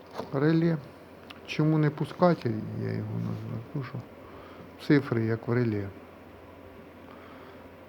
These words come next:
Так, ну і цікавий їхній порядок.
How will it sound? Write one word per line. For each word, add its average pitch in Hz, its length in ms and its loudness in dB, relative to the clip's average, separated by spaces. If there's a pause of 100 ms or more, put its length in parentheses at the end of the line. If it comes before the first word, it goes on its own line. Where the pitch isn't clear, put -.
(120)
Так, 123 300 -2
ну 156 140 0
і 143 40 -2 (120)
цікавий 123 480 -2 (420)
їхній 117 480 -4
порядок. 113 600 2